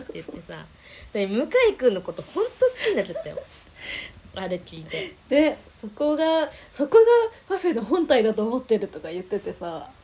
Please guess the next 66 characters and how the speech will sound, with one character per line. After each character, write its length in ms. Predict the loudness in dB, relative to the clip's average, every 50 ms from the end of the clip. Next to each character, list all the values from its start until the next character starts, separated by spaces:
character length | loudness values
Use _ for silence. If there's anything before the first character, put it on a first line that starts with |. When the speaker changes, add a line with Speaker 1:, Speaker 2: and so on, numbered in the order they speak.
| -20 -10
Speaker 2:
い 180 | -6 -2 0 2
い 60 | 2
や 140 | 2 2 0
つ 160 | 0 0 4
だ 140 | 6 6 6
な 360 | 6 4 4 4 4 2 0
と 420 | 0 -2 -2 -2 -2 -2 -2 -2 -2
思 100 | -4 -4
っ 20 | -4
て 60 | -8
さ。 60 | -8
Speaker 1:
そ 40 | -8 -10
う。 60 | -14 -18 -20 -20 -20 -20 -20 _ _ _ _ -20 _ _ _ _
い 40 | -12
や、 160 | -10 -10 -10 -8 -6
ほ 120 | -6 -4
ん 40 | -4
と 60 | -6 -8 -6 -4 -2 -2 -2 -2
に 60 | -2
で 80 | -2 -2
も 100 | -2 -4
そ 160 | -8 -8 -4
う 40 | 2 2 2 2 2
だ 60 | 0
よ 120 | -2 -2
ね 380 | -4 -4 -4 -4 -4 -4 -6 -8
と 60 | -12
思 140 | -12 -12 -12
っ 20 | -14
て。 280 | -14 -16 -16 -18 -18 -18 -20 -20 -20 _ _ -16 _
Speaker 2:
う 40 | -6
ん。 60 | -4
Speaker 1:
だ 0 |
か 60 | -4
ら、 40 | -2
む 160 | -2 0 0
な 60 | 0 0 0 -2
ち 80 | -2 -2
ゃ 80 | -2
ん 100 | -2 -2
の 360 | -4 -4 -2 -4 -4 -4 -8 -12 -16 _ -10
言 100 | -10 -10
っ 40 |
て、 260 | -8 -2 -2 -2 -2 -2
私 300 | -4 -2 -2 0 2 2
は 80 | 2 2
向 100 | 2 -2
井 40 | -2 0 2 2 2
く 160 | 2 0 0
ん 120 | 0 0 0
系 200 | 0 0 2 2
の 140 | 0 -2 -4 -8 -6
タ 120 | -4 -4 -4
イ 40 | -4
プ 120 | -4 -6
だ 120 | -6 -6
か 140 | -8 -10 -10
ら、 180 | -6 -4 -2 -2
Speaker 2:
う 120 | -2 -2
ん。 400 | -4 -4 -6 -6 -6 -8 -6 -4
Speaker 1:
な 60 | -4
ん 40 | -2
か 100 | -2 -2
そ 140 | -2 -2 -2
の、 220 | -4 -6 -8 -10 -14 _ _ -20 -20 _ _ _ _ _ _ -20 -20 _ _ _
で、 200 | 2 2 2 2